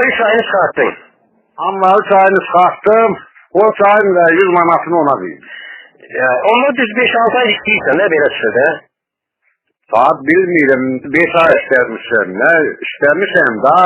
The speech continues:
Speaker 1: Hə.
Speaker 2: mana kafiyanın üç ay satmışam,
Speaker 1: Hə.
Speaker 2: cebimdə pul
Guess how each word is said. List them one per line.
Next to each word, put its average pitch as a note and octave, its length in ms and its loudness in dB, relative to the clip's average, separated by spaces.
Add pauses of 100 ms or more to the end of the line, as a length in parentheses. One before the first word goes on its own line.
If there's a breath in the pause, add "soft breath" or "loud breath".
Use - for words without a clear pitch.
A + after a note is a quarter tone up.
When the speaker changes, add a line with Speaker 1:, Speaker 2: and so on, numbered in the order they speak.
Speaker 1:
Hə. C#3 180 2
Speaker 2:
mana E3+ 200 4 (140)
kafiyanın D#3+ 800 2 (260)
üç - 80 -8 (140)
ay E3 80 4 (180)
satmışam, D#3+ 520 0
Speaker 1:
Hə. D3+ 60 -6
Speaker 2:
cebimdə C#3+ 420 2 (120)
pul C3+ 120 -2